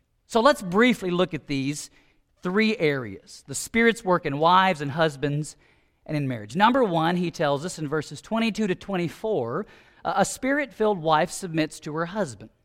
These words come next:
A Spirit-filled wife submits to her husband. Verse twenty-two,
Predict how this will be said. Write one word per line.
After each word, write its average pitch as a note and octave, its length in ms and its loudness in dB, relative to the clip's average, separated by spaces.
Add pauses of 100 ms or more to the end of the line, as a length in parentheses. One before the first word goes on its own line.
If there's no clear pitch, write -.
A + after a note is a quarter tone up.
(1000)
A D#3 140 -2
Spirit-filled A#3 720 2
wife C#3+ 280 0
submits G3+ 800 -4
to D#3 160 -8
her E3 120 -2
husband. C#3 380 0
Verse D#3+ 220 -2
twenty-two, F3 600 -4